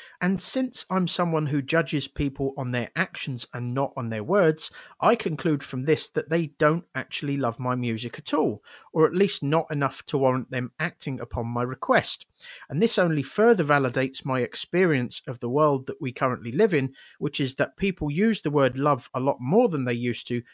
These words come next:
but deliver it a lot less by way of their actions, or in many cases, just as with mine,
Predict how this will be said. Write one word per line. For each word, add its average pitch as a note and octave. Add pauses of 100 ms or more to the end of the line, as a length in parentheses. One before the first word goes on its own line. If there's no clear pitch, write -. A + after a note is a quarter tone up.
(180)
but -
deliver C#3+
it A#2+
a C#3
lot C3
less D3
by A#2
way A2
of A2+
their A2+
actions, B2 (320)
or C3
in A#2+
many F#3+
cases, C#3+
just -
as A#2
with A#2
mine, D#3+